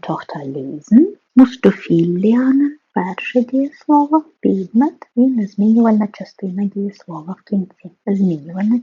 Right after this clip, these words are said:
частина дієслова, підмет, і другорядний член речення і незмінювальна частина дієслова в кінці. Питальне речення з питальним словом.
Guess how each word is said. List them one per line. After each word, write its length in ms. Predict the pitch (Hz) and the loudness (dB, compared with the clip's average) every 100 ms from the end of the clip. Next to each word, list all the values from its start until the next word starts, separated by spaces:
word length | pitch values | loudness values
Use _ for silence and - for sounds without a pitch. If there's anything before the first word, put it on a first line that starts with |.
| - | -6
частина 420 | _ - 285 277 | _ -6 -4 -2
дієслова, 600 | 294 285 - 294 285 294 294 _ | -4 -4 -2 -2 -2 -4 -8 _
підмет, 500 | 214 175 175 226 302 _ _ | -6 -4 -4 -4 -6 _ _
і 120 | - 185 | 0 0
другорядний 920 | 175 175 180 180 185 185 175 175 175 | -2 -10 -6 -4 -2 -4 -6 -8 -10
член 340 | - 170 160 | -10 -10 -8
речення 580 | 165 202 240 311 302 330 330 _ _ _ _ | -4 -4 -2 -2 2 2 0 _ _ _ _
і 120 | 294 302 | -2 0
незмінювальна 720 | 214 - 202 214 214 196 185 | 0 0 0 0 0 -2 -4
частина 520 | - - 196 175 190 | -12 -14 -10 -8 -8
дієслова 680 | - 175 165 - 196 208 202 _ _ | -10 -16 -12 -6 -4 -4 -8 _ _
в 40 | - | -4
кінці. 300 | 208 - _ _ | -4 -4 _ _
Питальне 560 | - 226 208 160 151 160 | -8 -8 -10 -14 -16 -16
речення 520 | 160 - - - 170 | -16 -18 -20 -20 -20
з 100 | - | -20
питальним 760 | _ - 202 165 147 - 147 160 | _ -16 -14 -18 -20 -20 -20 -20
словом. 560 | - - 302 196 175 | -10 -2 -2 -2 -10